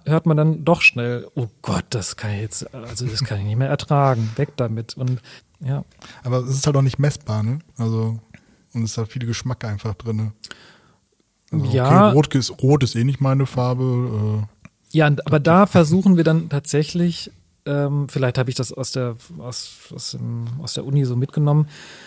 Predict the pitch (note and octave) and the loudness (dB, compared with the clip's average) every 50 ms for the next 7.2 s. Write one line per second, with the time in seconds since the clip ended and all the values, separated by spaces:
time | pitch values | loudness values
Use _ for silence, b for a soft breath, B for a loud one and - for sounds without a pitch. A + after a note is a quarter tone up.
0 | B B B B B C#3+ B2 D3 C#3+ - - D3 C#3 - D3+ D#3 E3 D#3 D3+ D3 | B B B B B 0 2 2 2 4 4 2 2 2 2 2 2 2 2 0
1 | - C#3+ C#3 C3 C#3+ D3 - - E3 D3+ - - C#3 C#3 - - - C3+ C3 A#2+ | 0 -2 -2 0 -2 -2 -2 0 0 0 0 0 0 -2 -2 -4 -6 -6 -2 0
2 | C#3 C3 C3+ C#3+ C#3+ C3+ A#2+ C3 B2+ - - - D3 - - D#3 C#3 C3+ C3 - | 2 2 2 2 2 0 0 -2 -2 -2 -2 -4 -4 -2 -2 -2 -2 -2 -2 -2
3 | C#3 C3 A#2+ B2 B2+ A2+ B2+ D#3 C#3 A#2 G#2+ G#2+ - - - C3+ B2+ C3 B2+ A#2+ | -2 -4 -4 -4 -6 -2 -2 0 0 -2 -2 -6 -10 -8 -6 -4 -2 -2 -2 -2
4 | - - D3+ D3+ D3+ C#3+ B2 G#2+ A#2+ A2 A2 A#2+ A#2 A#2+ A#2 A#2+ B2+ B2 B2+ - | 0 2 4 6 6 4 2 0 -4 -6 -6 -6 -6 -6 -4 -4 -4 -2 -4 -4
5 | - C3+ C3+ B2+ B2+ - B2+ A#2+ - B2 - - D3 D3+ D#3+ C#3+ B2 B2 A#2 - | -4 -6 -6 -6 -6 -6 -8 -8 -10 -12 -8 -2 0 2 2 2 0 -2 0 0
6 | C#3+ E3 E3 D#3+ C3 A#2+ A2 A#2+ A#2 A2 A2+ A2+ A2+ A2 A2+ A#2 B2 - B2 C3+ | 2 4 4 4 4 2 0 -2 -2 -2 -4 -4 -4 -4 -4 -4 -6 -6 -8 -10
7 | C3+ - - | -10 -10 -12